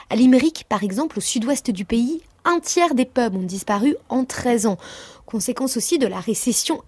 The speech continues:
économique après la crise de deux mille huit qui a durement frappé l'Irlande et vidé ses campagnes.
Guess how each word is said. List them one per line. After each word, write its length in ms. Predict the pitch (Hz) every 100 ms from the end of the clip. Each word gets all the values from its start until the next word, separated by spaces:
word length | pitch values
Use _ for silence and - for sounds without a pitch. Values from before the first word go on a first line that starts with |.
| -
économique 680 | 247 - 285 269 269 392 -
après 220 | 196 220
la 80 | 185
crise 400 | - 254 196 -
de 100 | 175
deux 120 | 175
mille 220 | 185 190 220
huit 220 | 294 -
qui 180 | - 220
a 60 |
durement 460 | 190 220 277 285 302
frappé 340 | - 233 -
l'Irlande 440 | 196 190 190 247 254 -
et 120 | 269
vidé 260 | 196 170 190
ses 160 | -
campagnes. 560 | - 185 165 180 165 156